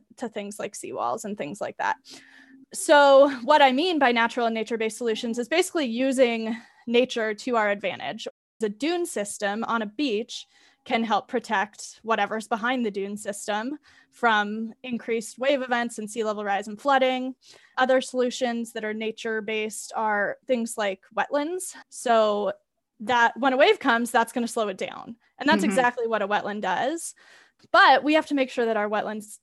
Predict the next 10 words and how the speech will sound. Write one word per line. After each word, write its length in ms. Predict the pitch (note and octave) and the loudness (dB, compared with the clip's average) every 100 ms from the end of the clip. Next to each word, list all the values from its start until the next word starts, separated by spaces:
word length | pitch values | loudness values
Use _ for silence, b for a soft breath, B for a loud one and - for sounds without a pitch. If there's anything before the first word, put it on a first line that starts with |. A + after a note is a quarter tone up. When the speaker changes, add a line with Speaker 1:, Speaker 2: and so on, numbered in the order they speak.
| _ | _
Speaker 1:
persist, 720 | B3 A3+ - F#4+ - - - | -6 -2 0 0 -2 -12 -10
because 340 | C4+ B3+ A#3 A#3+ | -8 -4 -2 -2
wetlands 320 | A3 A#3 A#3 | -2 -2 -2
are 80 | G#3 | -2
obviously, 640 | G#3+ G#3+ G#3 A3 G3 G#3+ _ | -2 -4 -6 -6 -6 -8 _
th-, 140 | D4+ - - - | -16 -16 -16 -4
as 240 | A#3 A#3+ | 0 0
the 80 | A#3 | -2
water 240 | A3+ G#3+ G#3 | 0 0 4
rises, 560 | D#4 G4 A#3 A3 A3+ | 4 4 2 -2 -2